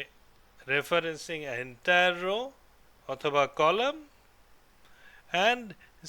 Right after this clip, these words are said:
সিঙ্গেল রো। এর সাথে দেখেছি কিভাবে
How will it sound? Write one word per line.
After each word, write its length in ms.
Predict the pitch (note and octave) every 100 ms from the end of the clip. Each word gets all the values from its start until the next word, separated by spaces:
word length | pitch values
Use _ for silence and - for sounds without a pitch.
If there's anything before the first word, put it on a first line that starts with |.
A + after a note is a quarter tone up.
| - -
সিঙ্গেল 420 | A3 G#3+ G3+ E3+ C#3
রো। 120 | A2+ - _ _ _ _ _ _ _ _ _ _ _ - - - -
এর 80 | -
সাথে 300 | E3+ F#3 A#3+ F#3 F#3 B3+ C#4 - - - - - -
দেখেছি 380 | D#3+ F#3+ G3 G#3+ G#3 -
কিভাবে 480 | F#3+ F3+ A3 G#3